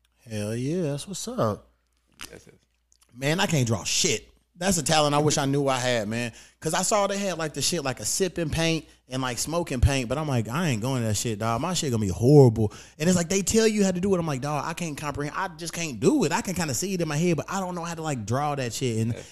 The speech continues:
Speaker 1: and I be like, I be fucking jealous of, like, y'all artists and shit, man. I'm like, "How the fuck they do that shit?"
Speaker 2: Yeah, yeah. Um, uh, I try to reinvent myself, too, with the drawings I do. Um, um, either I'll do a certain theme or bring a new product. Uh, I actually, today was my first time that I started drawing, uh,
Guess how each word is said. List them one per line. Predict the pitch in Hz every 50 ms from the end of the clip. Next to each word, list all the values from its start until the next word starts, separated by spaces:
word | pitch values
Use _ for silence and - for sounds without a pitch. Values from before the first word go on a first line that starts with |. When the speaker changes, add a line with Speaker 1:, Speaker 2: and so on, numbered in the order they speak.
| - _
Speaker 1:
and | - 147 147 165
I | 180 220
be | 233 214 170
like, | 139 135 131 120 107 101 98
I | - 190 226
be | 190 160 131
fucking | 110 - 151 120 110 98
jealous | 92 131 135 143 131 110 -
of, | 123 107
like, | 110 107 98
y'all | 107 113 98
artists | 101 117 127 113 107 95
and | 107 104
shit, | - - 117 107
man. | 127 156
I'm | 196
like, | 233 302
"How | 339
the | 285
fuck | - - 302 285
they | 214 226 220
do | 196 214 247 233
that | 208 190 175
shit?" | 160 - 180 139 107 - - - _ _ _ _ _ _ _ _ _ _ _ _ _
Speaker 2:
Yeah, | - 110 113 104
yeah. | 101 98 98 101 98 95 - -
Um, | 135 110 110 113 113 113 110
uh, | 110 110 104 104 107 95
I | 110 123
try | - 208 226
to | 220 208
reinvent | 190 196 180 170 139 151 156
myself, | 151 143 131 - 127 104 -
too, | - 156 147
with | 120 104 87
the | 101
drawings | 92 - 104 104 107 107 101 87
I | 92 87
do. | 82 98 107 107 95
Um, | 87 85 85 82 82 - - - _ _ _ _ _ _ _ _
um, | 98 87 85 87 87 - -
either | - 107 101 107
I'll | 95 98
do | 101 110 107 101
a |
certain | 95 - 110 92 87
theme | 85 _ 127 127 123 123 113 104
or | 90 87
bring | 82 90 98 92
a | 90
new | 90 90 82
product. | _ - 110 117 117 117 123 113 - -
Uh, | 98 95 92 90 87
I | - 98 113 127
actually, | 139 143 147 135 - - 156 143 139
today | 131 - - 113 - - - 110 113 120 123 120 107 95 90
was | 98 98 95 -
my | 101
first | - - 117 113 113 -
time | 110 110 110 101
that | 92 92 92
I | 92
started | 92 - - 107 104 107 104 95
drawing, | - 104 101 101 101 95
uh, | 92 90 85 82